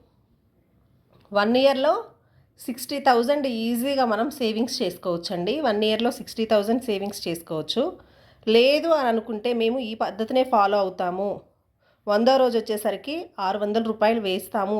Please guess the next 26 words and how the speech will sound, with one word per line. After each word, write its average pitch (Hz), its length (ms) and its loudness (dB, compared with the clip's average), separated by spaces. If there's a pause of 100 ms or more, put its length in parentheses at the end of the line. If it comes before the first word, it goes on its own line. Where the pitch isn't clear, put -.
(120)
వేయగలము 226 600 2
మేము 196 180 -2
అనుకున్న 180 340 -6
వాళ్ళు 202 260 -2
సేమ్ 233 300 2
as 214 160 -4
it 247 120 -6
is 214 160 -4
ఇలా 185 200 2
ఫాలో 170 300 -2
అయినా 160 180 -4 (100)
సరే 190 200 0 (720)
వన్ 247 240 4
ఇయర్‌లో 262 280 2 (200)
వన్ 220 240 0
ల్యాక్ 262 240 0
ట్వంటీ 220 340 0
థౌజండ్ 226 340 0 (120)
ఈజీగా 233 400 0
మనం 190 160 0 (100)
సేవింగ్స్ 196 400 -6
అనేది 190 260 -2 (480)
చేసుకోవచ్చండి. 202 800 0 (1080)
ఎవరికి 302 340 2 (240)
ఏ - 20 8 (160)
పద్ధతి 254 380 0